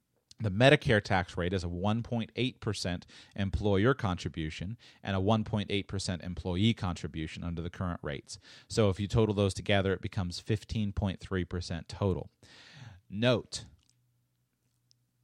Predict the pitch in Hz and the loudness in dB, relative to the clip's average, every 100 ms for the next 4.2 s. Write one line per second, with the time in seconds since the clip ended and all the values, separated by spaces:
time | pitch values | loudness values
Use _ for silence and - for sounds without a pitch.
0 | - 90 107 135 - 120 113 101 107 - | -8 0 0 0 0 -2 -2 -4 -4 -4
1 | 110 98 98 95 - - 95 92 90 - | -4 -2 -2 -2 -8 -8 -2 -2 -4 -14
2 | _ _ _ _ _ 80 78 80 110 107 | _ _ _ _ _ -14 -12 0 2 2
3 | - 92 98 82 80 - 85 - 113 82 | 2 2 4 2 -4 -6 -10 -6 -6 -6
4 | - | -10